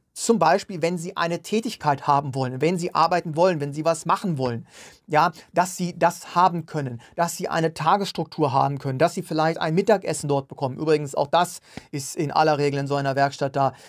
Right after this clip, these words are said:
ähm, inklusive ein warmes Mittagessen, das man da bekommt. Ausflüge sind ja auch, da werden ja sogar häufig,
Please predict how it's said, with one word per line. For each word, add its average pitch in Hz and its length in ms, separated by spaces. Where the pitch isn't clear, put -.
ähm, 139 480
inklusive 151 680
ein 147 360
warmes 143 380
Mittagessen, 160 500
das 147 120
man 147 140
da 147 120
bekommt. 143 380
Ausflüge 196 680
sind 180 200
ja 180 120
auch, 190 200
da 151 160
werden 175 220
ja 175 100
sogar 165 300
häufig, 170 380